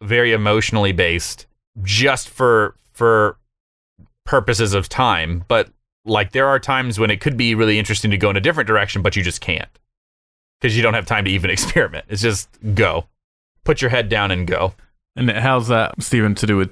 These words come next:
Speaker 2: with takes on the film? Do they normally, like, with, with Killer, had Brett already highlighted, you know, the takes that he liked, or is it something that you got to have some input in, and then he kind of came back and contradicted it all, or?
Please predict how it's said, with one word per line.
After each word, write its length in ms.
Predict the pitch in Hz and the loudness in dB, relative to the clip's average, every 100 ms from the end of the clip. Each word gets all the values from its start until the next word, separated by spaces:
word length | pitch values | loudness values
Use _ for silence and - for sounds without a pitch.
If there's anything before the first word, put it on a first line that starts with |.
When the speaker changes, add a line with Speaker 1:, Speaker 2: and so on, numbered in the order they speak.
| - | -6
Speaker 2:
with 260 | 117 107 - | -2 -2 -2
takes 560 | - 110 92 - - - - | 0 0 -2 -8 -10 -12 -12
on 100 | 98 | -6
the 80 | 95 | -4
film? 340 | - 104 92 90 | 0 0 0 0
Do 100 | 117 | 2
they 140 | 110 | 4
normally, 640 | 110 107 107 101 98 90 - _ | 4 4 4 2 2 -2 -6 _
like, 220 | - 98 113 | -2 0 0
with, 280 | 95 - - | -2 -2 -2
with 200 | 113 - | -2 0
Killer, 280 | 143 117 104 | 0 2 2
had 180 | 101 | 0
Brett 200 | 117 107 95 | 0 2 2
already 280 | 101 95 | 2 2
highlighted, 880 | 95 101 90 92 90 92 90 - - - _ _ - | 0 2 2 2 2 2 0 -4 -14 -20 _ _ -10
you 80 | 90 | -6
know, 120 | 85 | -4
the 160 | 87 95 | -4 -2
takes 280 | 98 92 | -2 -2
that 80 | 98 | -2
he 80 | 92 | -2
liked, 360 | 95 101 110 95 | 0 0 0 -2
or 100 | 92 | -2
is 80 | |
it 80 | 90 | -2
something 300 | - 90 95 | -4 -4 -2
that 80 | 87 | -2
you 180 | 90 92 | -2 -2
got 180 | 92 92 | -2 -2
to 120 | 101 | -2
have 160 | 101 95 | -2 -2
some 160 | 95 | -4
input 260 | 92 - 107 | -4 -2 0
in, 380 | 104 110 107 - | 0 0 0 -4
and 140 | 104 92 | -6 -4
then 160 | 90 | -4
he 120 | 101 92 | -4 -6
kind 180 | 90 92 | -6 -6
of 100 | - | -6
came 160 | 92 | -4
back 220 | 95 95 | -2 -4
and 100 | 95 | -6
contradicted 540 | 90 95 82 101 - 110 | -6 -6 -6 -8 -4 -4
it 120 | 110 | 0
all, 220 | 107 101 | 0 -2
or? 180 | - - | -4 -8